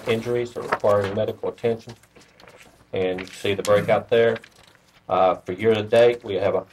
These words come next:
hundred and ninety-four. Of that hundred and ninety-four, there's a hundred and thirty which are ac-,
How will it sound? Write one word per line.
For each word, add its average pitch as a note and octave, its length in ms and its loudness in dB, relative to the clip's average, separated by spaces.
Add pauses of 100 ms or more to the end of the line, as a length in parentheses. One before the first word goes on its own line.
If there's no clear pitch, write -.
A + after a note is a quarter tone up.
(140)
hundred G#2 280 0
and G2 100 -8
ninety-four. G#2 680 4 (840)
Of G2 120 0
that G#2+ 180 2
hundred A#2 300 -4
and G2+ 80 -10
ninety-four, A2+ 560 2
there's F2+ 200 -2
a - 40 -6
hundred A2+ 380 -2
and - 200 -10
thirty A2 240 -2
which G2 260 -6
are E2+ 160 2
ac-, G2+ 260 2